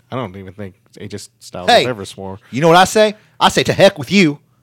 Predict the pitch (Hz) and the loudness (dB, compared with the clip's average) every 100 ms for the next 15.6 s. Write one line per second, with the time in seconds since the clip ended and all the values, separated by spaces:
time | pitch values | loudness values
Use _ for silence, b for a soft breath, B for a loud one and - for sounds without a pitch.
0 | _ - 151 - 151 220 262 147 127 87 | _ -6 -2 0 4 6 6 2 -4 -2
1 | 269 277 269 240 233 254 269 269 254 247 | -2 -2 -14 -6 -2 -2 0 0 2 2
2 | 254 262 - 269 247 240 240 226 233 233 | 2 0 0 -2 0 -2 -4 -6 -2 2
3 | 240 240 233 220 202 202 220 214 170 117 | 4 4 4 2 0 0 0 2 -2 -4
4 | 120 151 135 170 208 180 175 202 202 170 | -2 -2 0 -2 0 2 4 4 4 2
5 | 123 110 113 120 202 233 185 - 135 143 | -4 -4 -6 2 4 4 0 -2 -2 0
6 | 196 185 185 175 208 214 240 262 226 214 | 0 2 0 0 0 0 0 0 0 0
7 | 185 139 135 120 113 101 113 113 120 185 | 2 6 6 6 4 2 2 0 4 6
8 | 233 202 113 110 190 185 175 240 196 190 | 4 2 -4 -2 0 2 2 2 2 0
9 | 156 151 - 147 123 - 165 147 131 120 | 0 -4 -4 -4 -6 -6 -4 -2 -2 -4
10 | 123 123 101 110 120 113 _ 208 214 202 | -4 -4 -2 -2 -2 -8 _ -2 2 2
11 | 180 160 160 175 139 147 143 170 214 160 | 0 0 2 2 0 -2 0 0 0 -2
12 | 127 113 - 117 113 123 131 143 143 131 | -4 -6 -8 -10 -8 -6 -6 -6 -8 -8
13 | - 226 240 220 226 - 151 170 214 180 | -4 0 0 2 0 0 -2 0 -2 -2
14 | 190 156 208 196 185 - 190 175 170 190 | -4 -4 -6 -4 -6 -4 -4 -4 -8 -4
15 | 175 180 202 165 147 | -2 -2 -2 -4 -4